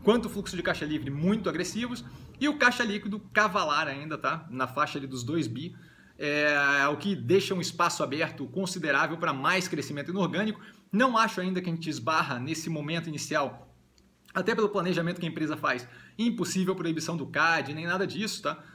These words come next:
Por, por ter ad-, adquirido um tamanho muito grande, a gente vê, viu no comecinho ali, o market share dela não é propriamente algo que ainda cause, tem espaço pra crescer no Brasil, tem, tem lugares pra crescer, e eles começam agora, como a gente vê aí pela notícia da Exame,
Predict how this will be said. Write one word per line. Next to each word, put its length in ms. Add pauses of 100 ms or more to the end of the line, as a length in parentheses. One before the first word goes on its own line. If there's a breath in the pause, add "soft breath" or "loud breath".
(140 loud breath)
Por, 200
por 240
ter 280
ad-, 280
adquirido 420
um 140
tamanho 240
muito 160
grande, 240
a 40
gente 160
vê, 380 (200)
viu 200
no 80
comecinho 400
ali, 100
o 80
market 300
share 160
dela 140
não 180
é 80
propriamente 800 (340 loud breath)
algo 300
que 200
ainda 240
cause, 560
tem 120
espaço 360
pra 120
crescer 340
no 60
Brasil, 360
tem, 160
tem 220
lugares 380
pra 100
crescer, 300 (520 loud breath)
e 80
eles 200
começam 360
agora, 300
como 140
a 40
gente 120
vê 100
aí 140
pela 200
notícia 440
da 100
Exame, 500